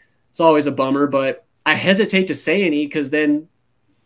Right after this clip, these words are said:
sometimes it's been, we've wor-, worked on something for two years and hadn't heard anything. And then randomly we get an email back and they're like, "Yeah, we're ready to do this." And we're like,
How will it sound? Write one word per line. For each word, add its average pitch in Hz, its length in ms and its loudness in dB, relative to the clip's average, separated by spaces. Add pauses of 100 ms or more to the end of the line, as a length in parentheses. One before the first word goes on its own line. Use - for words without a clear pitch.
(120)
sometimes 170 500 -2
it's 139 120 -10
been, 143 380 -2
we've 147 200 -2
wor-, 147 160 -6
worked 160 280 -2
on 147 100 -4
something 151 240 -6
for 135 120 -10
two 160 200 -4
years 156 420 -2
and 139 220 -4
hadn't 139 240 -4
heard 143 180 -4
anything. 165 380 -4
And 147 80 0
then 139 140 -4
randomly 143 520 -2
we 139 140 -8
get 143 220 -6
an 143 100 -2
email 143 320 0
back 156 320 -6
and 139 80 -8
they're 139 140 -8
like, 139 180 -8
"Yeah, 220 200 -2
we're 220 120 -4
ready 202 240 -4
to 208 80 -4
do 226 180 -4
this." 123 280 -6
And 135 100 -10
we're 135 60 -8
like, 269 160 -10